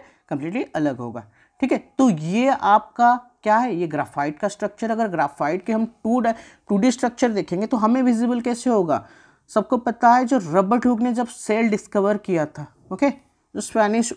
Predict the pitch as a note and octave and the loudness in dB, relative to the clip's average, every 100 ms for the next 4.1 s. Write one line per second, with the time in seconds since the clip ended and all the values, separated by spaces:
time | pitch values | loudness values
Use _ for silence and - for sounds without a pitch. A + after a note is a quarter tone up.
0 | - G#3 G#3 A3 G#3 A3+ G3+ G3 G#3+ A3+ | 4 4 4 -2 -2 0 0 0 0 -2
1 | E3+ E3 E3 G3 G3+ E3 - G#3 F3+ C#3+ | 2 4 6 4 0 -4 -4 -4 -4 -4
2 | A3 F3+ D#3+ D3 - E3 D3 F#3+ B3 - | -4 -4 -4 -4 -6 -6 -4 -4 -4 -10
3 | _ - D#3 - E3+ F3 A3 A3 D#3+ C3+ | _ -4 -4 -2 0 0 0 0 0 0
4 | - | -4